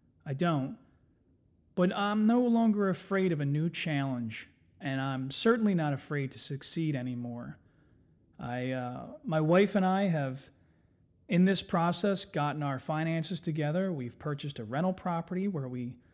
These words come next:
currently reside, and now we're working on buying our forever home. And then once we own our forever home, we wanna continue to buy, um,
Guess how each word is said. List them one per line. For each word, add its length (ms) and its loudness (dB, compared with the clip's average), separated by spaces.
currently 380 4
reside, 680 2
and 160 0
now 200 2
we're 140 -2
working 320 -4
on 140 -2
buying 300 -4
our 140 -6
forever 540 0
home. 460 -4
And 120 -2
then 480 0
once 300 0
we 140 4
own 120 4
our 160 4
forever 420 0
home, 240 2
we 120 2
wanna 220 0
continue 600 2
to 120 -10
buy, 400 -2
um, 580 -2